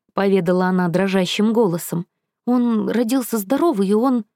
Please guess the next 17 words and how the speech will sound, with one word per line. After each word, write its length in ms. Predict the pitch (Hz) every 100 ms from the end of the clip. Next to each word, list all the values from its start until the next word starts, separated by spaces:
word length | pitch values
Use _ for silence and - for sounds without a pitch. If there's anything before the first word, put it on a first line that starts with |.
| _ _ _ _ _ _
«Асо 280 | 226 - 240
говорила, 440 | 190 202 208 202
что 220 | 202 - 247
ты 120 | 254
не 120 | 247
поймёшь, 440 | 262 269 320 320
как 200 | - 185
там 160 | - 190
на 80 | 214
самом 320 | 247 254 277
деле, 260 | 302 311 208
и 220 | 202 214
что 260 | - 214
надо 300 | 214 285 226
тебе, 340 | 214 214 202 196
ой, 300 | 208 190 180
вам. 320 | 240 208